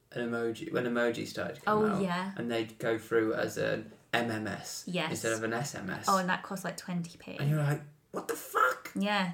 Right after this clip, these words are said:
Speaker 2: that was a stinger, wasn't
Speaker 1: Mm.
Speaker 2: it? Mm.
Speaker 1: I mean, it still happens on text message.
Speaker 2: Does it?
Speaker 1: Not, I don't think on emojis, but, like, if you ever message someone thinking it's iMessage,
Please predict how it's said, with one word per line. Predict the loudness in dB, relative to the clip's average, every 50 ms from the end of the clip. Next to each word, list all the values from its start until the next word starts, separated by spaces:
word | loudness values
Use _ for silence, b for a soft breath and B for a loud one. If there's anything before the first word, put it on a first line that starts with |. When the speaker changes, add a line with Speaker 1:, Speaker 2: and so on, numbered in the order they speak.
| -4 2
Speaker 2:
that | 2 4 4
was | 4 2 -2 -2
a | -4 -4 -6 -10
stinger, | -10 -10 -8 -8 -6 -6 -4 -4 -4 -2
wasn't | -2 -2 0 2 4 6 6
Speaker 1:
Mm. | 6 4 0
Speaker 2:
it? | -2 -4 -12 -8 -6
Mm. | -4 -4 -2 -2 -2 -2 -2 -2 -4 -6 -4
Speaker 1:
I | 2 4
mean, | 6 6
it | 6 4
still | 0 -2 0 2 2 2 2
happens | -2 -6 -10 -8 -8 -8 -8 -4 -2
on | -2 -2 -2 -2 -4 -8 -10 -14 -16 _ _ _ _ _ _ _ -18 -14
text | -6 -4 -4 -4 -4 -6
message. | -6 -6 -6 -6 -12 -12 -14 -16 -20 -20 -12
Speaker 2:
Does | -8 -8 -8 -6 -6
it? | -6 -6 -6 -6 -8 -10 -6
Speaker 1:
Not, | -2 0 0 0 0
I |
don't | -2 -2 -4 -4
think | -4 -4 -2
on | 0
emojis, | 2 2 2 2 2 2 2 0 -2 -6 -10 -10 -10 -4
but, | -2 -2 2
like, | 2 2 2 2 0 -4 B B B B B B B B B B -20 -20 _ _ _ _ _ _ _ _ -8
if | -2 2 4
you | 6 6
ever | 8 8 8 6 6
message | 4 2 0 0 -4 -8 -8 -6
someone | -6 -4 -4 -4
thinking | -4 -4 -4 -2 -2
it's | -4 -2
iMessage, | 2 2 2 2 2 -4 -6 -8 -10 -10 -10 -10 -10 -10 -14